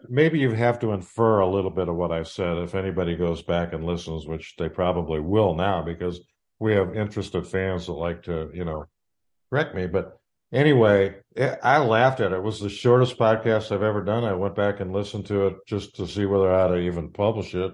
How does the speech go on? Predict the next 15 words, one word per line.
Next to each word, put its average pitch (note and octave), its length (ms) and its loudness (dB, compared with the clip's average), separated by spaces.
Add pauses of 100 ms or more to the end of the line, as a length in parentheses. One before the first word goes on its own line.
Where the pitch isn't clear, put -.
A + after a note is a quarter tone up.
And F2 240 -14 (560)
spot E2+ 400 -2
on, F2 240 0
man. D#2 200 -6
I E2 200 -4
was E2+ 180 -8
like, E2+ 340 -4 (420)
spot G#2 440 2
on. F#2 200 0
It F#2+ 40 -4
was F#2 140 -8
like G2+ 200 2
Nelly G2 500 2
in E2 120 -6
a D#2 120 -8